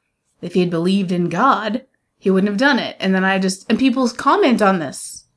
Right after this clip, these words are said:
In person, at, at work, I've heard people comment. I've seen it on Facebook, of course, but that's people making the comments. And I'm like, "Okay, do you wanna have a discussion about all the people who do believe in your God,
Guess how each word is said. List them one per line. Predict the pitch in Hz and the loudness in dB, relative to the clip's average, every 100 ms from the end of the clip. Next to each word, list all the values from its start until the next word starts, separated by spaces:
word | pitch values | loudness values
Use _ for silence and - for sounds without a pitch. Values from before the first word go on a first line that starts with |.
| _ _ _ _ _ | _ _ _ _ _
In | 262 302 311 | 2 4 2
person, | - 254 196 220 269 277 - | 2 2 2 2 0 0 0
at, | 247 - | -2 0
at | 269 220 | 0 4
work, | 214 240 240 | 4 4 2
I've | 202 | 2
heard | 208 | 0
people | 202 202 196 | 0 -2 -2
comment. | 190 196 190 220 277 - - - _ | -2 0 0 0 -2 -6 -20 -20 _
I've | - 208 | -4 0
seen | 226 | 4
it | |
on | 220 220 | 4 4
Facebook, | 202 196 - 190 | 2 -2 -2 0
of | 185 | 0
course, | - 175 196 | 0 -2 -2
but | 196 | -2
that's | 202 202 | -2 -2
people | - 196 196 | -4 -2 0
making | 190 190 | 0 0
the | 190 | -2
comments. | 185 196 185 196 - | -4 -4 -4 -6 -6
And | 226 | -2
I'm | 226 | 0
like, | 220 208 202 | 0 -2 0
"Okay, | 427 427 427 427 180 - - _ _ - - | 0 2 2 2 0 -2 -12 _ _ -20 -10
do | - | 0
you | 233 | 2
wanna | 302 | 4
have | 339 330 | 2 2
a | |
discussion | 269 269 - 190 - 285 311 294 | 0 0 -2 -4 -2 -2 0 -2
about | 208 208 | 0 0
all | - 214 | 2 2
the | 233 | 2
people | 233 226 226 | 0 -2 -2
who | 220 | -2
do | 170 208 | -2 -2
believe | 240 262 247 | -2 -2 -2
in | 247 | -2
your | 247 | -2
God, | 233 240 254 262 | 0 0 0 -2